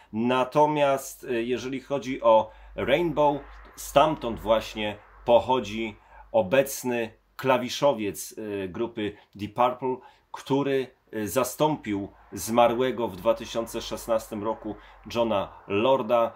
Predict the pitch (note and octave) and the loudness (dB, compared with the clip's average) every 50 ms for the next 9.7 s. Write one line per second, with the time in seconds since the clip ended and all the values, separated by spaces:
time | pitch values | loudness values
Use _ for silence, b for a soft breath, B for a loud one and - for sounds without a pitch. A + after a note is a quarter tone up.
0 | B B B - - G#2+ G2+ G2+ G2 G2 G2 F#2+ F#2+ F#2+ A2+ A#2+ A#2 - - - | B B B -10 -8 -6 -4 -4 -4 -4 -4 -4 -4 -4 -4 -4 -4 -6 -6 -2
1 | - G#2+ G#2+ - G#2 - - _ _ _ _ _ _ _ _ _ _ _ _ _ | 0 0 2 0 -2 -6 -12 _ _ _ _ _ _ _ _ _ _ _ _ _
2 | _ _ _ - - _ _ _ _ - B B B B B B B B B - | _ _ _ -20 -20 _ _ _ _ -20 B B B B B B B B B -10
3 | A#2+ G2+ F#2+ F2+ G2 A2 A#2+ A#2+ A#2 A2+ - - - - - G#2+ G#2 G#2 G#2 G#2 | -8 -8 -8 -4 -2 -2 0 0 -2 -4 -10 -12 -16 -6 -2 0 2 2 2 2
4 | G#2 G#2+ G#2 G#2 - _ - - F#2+ F#2+ F#2+ F#2+ F#2+ F#2+ F#2 F#2+ F#2+ F#2 F#2 F#2 | 2 0 -2 -4 -10 _ -14 -10 -6 -4 -4 -2 -2 -2 -2 -4 -4 -4 -6 -8
5 | F2+ F2+ _ _ _ _ _ _ _ _ _ _ _ _ _ - A#2 A#2 - G2 | -8 -10 _ _ _ _ _ _ _ _ _ _ _ _ _ 2 4 4 4 4
6 | G#2 F#2+ - - B2 C3+ A#2 B2+ B2 A#2 - - - - - - - _ _ _ | 2 -4 0 2 2 4 4 2 0 0 -2 -8 -12 -14 -14 -16 -20 _ _ _
7 | _ _ b b b b b b b b b _ _ _ _ _ - A2 G#2 G2+ | _ _ b b b b b b b b b _ _ _ _ _ -10 -8 -6 -6
8 | G2+ F#2+ - - - - - D3+ E3 E3 D#3 D#3+ D#3 D3+ - - C3 B2+ B2 A2+ | -6 -6 -8 -12 -14 -6 -2 0 0 2 2 0 0 -2 -4 -4 -2 -2 -2 -2
9 | G#2+ G2+ G2 F#2 F#2+ A#2+ C3 A2+ A2 B2 A#2 A#2 A#2 - | -2 -2 -2 -2 -2 -4 -4 -2 2 2 4 4 4 2